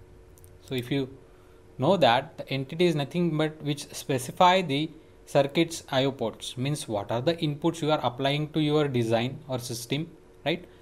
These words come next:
And what are the, uh, inputs and outputs you are having for that. So now let's start with the actual one. Let's start with the half adder. So this is the half adder, right?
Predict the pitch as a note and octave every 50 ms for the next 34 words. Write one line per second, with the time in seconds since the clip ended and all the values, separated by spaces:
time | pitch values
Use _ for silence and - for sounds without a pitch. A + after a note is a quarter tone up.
0 | - - C3+ D#3 F3 E3+ C3+ B2+ B2 B2+ D3+ D3 D3+ E3 F3+ F3 - - - -
1 | - - - - B2+ A#2+ A#2+ A#2 A#2 A#2 - - - - - - - - - -
2 | - - - - - - - - C#3 D3 C#3 - F3 F3+ F3+ - - - - C#3
3 | C#3 C3 B2+ A#2+ B2 - E3+ E3+ - - D3+ C#3 B2+ A#2+ B2+ D3+ F#3 G3+ - -
4 | - - - - - - - - C3 A#2+ G#2+ G#2 - - - - - - - -
5 | - - - - - - - - - - - - - - - - - - - -
6 | - - - - - - - - - - - - - - - - - F3 F3+ G3
7 | G#3 G#3+ G#3 G#3 G#3 - - F3 F3 F3 F3 F3 F3 E3 D#3 E3 E3 D3+ C3+ B2
8 | B2 - C3 A#2 A2+ C3 E3 G3+ - - - - - - - - - - - -
9 | - - - - - - - - - - - - - - - - - - - -
10 | - - - - E3+ F3 - - F3 F3 F3 F3+ F#3 F3 - - C3+ C3+ D3 -
11 | - C#3 C#3+ C#3 C#3 - - - - - - - - - - - - - - -
12 | - - - - - - - - - - D3 C3+ C3+ C3+ B2 C3 B2+ C#3+ C#3+ D3
13 | D3 C3+ C3+ C3 - C3+ C3 D#3+ F3 - - - - - - - - - - -
14 | - - - - - - - - - - - - - - - - - D#3+ E3+